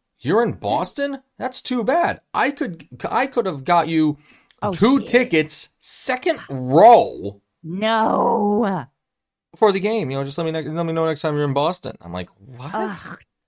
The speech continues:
Speaker 2: David.
Speaker 1: Who do I know?"
Speaker 2: Why? Who says that?
Speaker 1: A friend.
Speaker 2: No, but I mean, keep it to yourself.
Speaker 1: <laughs> Well, now I know for next time. Next time that
Speaker 2: <laughs> Yeah.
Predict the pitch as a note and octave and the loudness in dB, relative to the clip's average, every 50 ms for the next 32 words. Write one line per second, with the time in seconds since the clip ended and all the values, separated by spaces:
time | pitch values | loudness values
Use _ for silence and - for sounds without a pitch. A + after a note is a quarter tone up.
0 | _ _ _ - B3 C4 C#4+ D4 D#4 D#4+ D4 C#4+ C4+ A#3+ G#3+ G3+ F3+ D#3+ D3 A2 | _ _ _ -14 -10 -8 -8 -8 -8 -6 -6 -4 -4 -4 -2 -4 -4 -6 -8 -12
1 | E2 G#2+ - - B3 C#4+ D4+ E4 C#4+ C4 A3+ E3 D#3+ E3 E3 E3+ F3 F#3+ G#3 A#3+ | -14 -12 -8 -4 -2 0 0 0 -2 -4 -4 -6 -6 -6 -4 -4 -2 -2 -2 0
2 | D#4 F#4+ F#4 A4 A4+ A4+ G#4 E4+ G4 A#4 B4+ B4 - - A4+ A#4 A4+ A4+ - - | 2 2 4 4 4 2 0 0 0 0 0 -2 -4 -6 -8 -8 -8 -10 -12 -12
3 | B3+ G3 B2+ - - _ _ _ _ _ _ _ _ _ _ _ _ _ _ _ | -12 -12 -12 -14 -20 _ _ _ _ _ _ _ _ _ _ _ _ _ _ _
4 | _ F3+ F3+ F3 D#3 C#3+ C#3+ - _ _ - - - C#3 C3 B2+ C3+ C3 - _ | _ -2 0 0 -2 -4 -10 -20 _ _ -20 -8 -4 -2 -2 -2 -4 -6 -10 _
5 | _ _ _ _ _ _ _ _ _ _ _ _ _ _ _ _ _ _ B3 C#4 | _ _ _ _ _ _ _ _ _ _ _ _ _ _ _ _ _ _ -12 -10
6 | G#4 G#4 E4+ F4 F4 F#4 F#4 F4 C#4+ - _ _ _ _ _ _ _ _ _ _ | -8 -6 -4 -4 -4 -4 -6 -8 -10 -14 _ _ _ _ _ _ _ _ _ _
7 | _ _ _ _ - G#4+ A4+ G#4 G#4 G4+ F4 - F#4 - - _ _ _ _ _ | _ _ _ _ -6 -6 -4 -4 -4 -4 -4 -6 -8 -8 -10 _ _ _ _ _
8 | _ _ _ - A#2+ A2 C3+ C3+ B2 B2+ B2 - - _ - A#2+ C3 C#3+ D3 C#3+ | _ _ _ -8 -4 -2 0 0 0 -2 -4 -6 -12 _ -2 0 2 4 6 6
9 | C3+ C3 C3 A#2+ F#3 D#4+ - G#2+ G2+ - - - F#2+ E2+ D#2+ F2+ - A3+ - - | 4 4 2 2 2 2 0 0 0 -2 -2 -2 -4 -4 -2 -2 -4 -4 -2 0
10 | C3+ A#2+ A#2 A#2 - G#2+ G#2+ G#2 - D#4 B3 B3 | 0 0 -2 -4 -4 -4 -4 -4 -2 -2 -4 -4